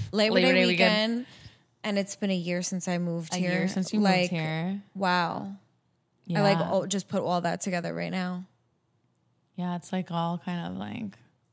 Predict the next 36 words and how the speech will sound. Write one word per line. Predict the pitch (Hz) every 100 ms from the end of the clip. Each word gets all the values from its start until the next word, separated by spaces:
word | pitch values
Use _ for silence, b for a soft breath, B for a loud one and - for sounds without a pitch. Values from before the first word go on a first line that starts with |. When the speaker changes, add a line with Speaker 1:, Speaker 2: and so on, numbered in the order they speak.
| _ -
Speaker 1:
It's | 240
all |
Speaker 2:
it's, | 233
Speaker 1:
coming | 240 226
Speaker 2:
like, | 330
good, | 415
Speaker 1:
together. | 240 202
Speaker 2:
it's | 202
a |
good | 349 262
time | 226 185 175
to | -
wrap | 151 160 180
it, | 175 - - _ _ -
or | 190
not | 196 247 254 190
wrap | 190 190
it | 180
up, | 175 175
but, | 170 160 - B B B -
you | 190
know, | 180 160 156 156 b b b _ _ _
put | 208
a | 190
little | 180
cap | 175 196 170 247
on | 160
a | 160
season | - 170 165 165 160
and | 151 185 170 - - _ 185
move | 185 175
on | 175 170
to |
the | 170
next | 165 151 -
chapter. | 160 151 - - -